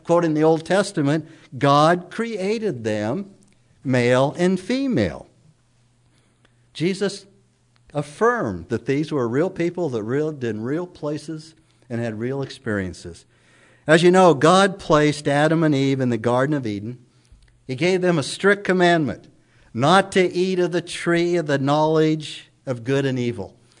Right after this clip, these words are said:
And they disobeyed God, resulting in God banishing them from the garden and imposing a curse on the human race as a result of their sin. You remember that Eve ate first,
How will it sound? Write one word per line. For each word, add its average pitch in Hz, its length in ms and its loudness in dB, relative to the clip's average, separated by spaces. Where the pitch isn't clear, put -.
And 143 140 0
they 139 100 4
disobeyed 156 760 2
God, 104 420 0
resulting 143 560 2
in 127 140 0
God 123 400 0
banishing 175 580 0
them 180 200 -2
from 175 200 -2
the 180 100 -2
garden 113 580 -2
and 151 140 0
imposing 208 960 0
a 151 120 -8
curse 151 680 -4
on 147 160 0
the 147 80 0
human 156 360 2
race 123 500 -2
as 127 120 -2
a 127 60 -2
result 135 340 2
of 127 120 -2
their 120 160 2
sin. 101 480 -6
You 127 80 0
remember 156 420 4
that 120 240 -2
Eve 165 260 2
ate 202 240 2
first, - 640 -2